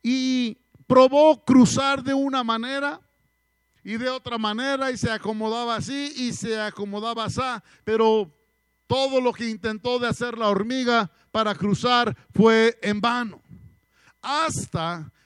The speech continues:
que de repente la hormiguita hizo algo insólito.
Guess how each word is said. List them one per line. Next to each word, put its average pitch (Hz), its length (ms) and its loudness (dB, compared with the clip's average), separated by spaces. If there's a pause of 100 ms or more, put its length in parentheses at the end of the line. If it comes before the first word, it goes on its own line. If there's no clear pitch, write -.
que 214 160 0
de 214 120 0
repente 214 580 -2
la 196 100 -2
hormiguita 190 720 -4 (460)
hizo 202 380 -6
algo 170 640 -2 (1400)
insólito. 127 800 -8